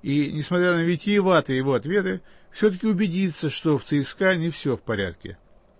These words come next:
А главное, что стало для меня самым важным,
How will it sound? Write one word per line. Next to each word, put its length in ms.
А 140
главное, 440
что 240
стало 300
для 140
меня 260
самым 420
важным, 420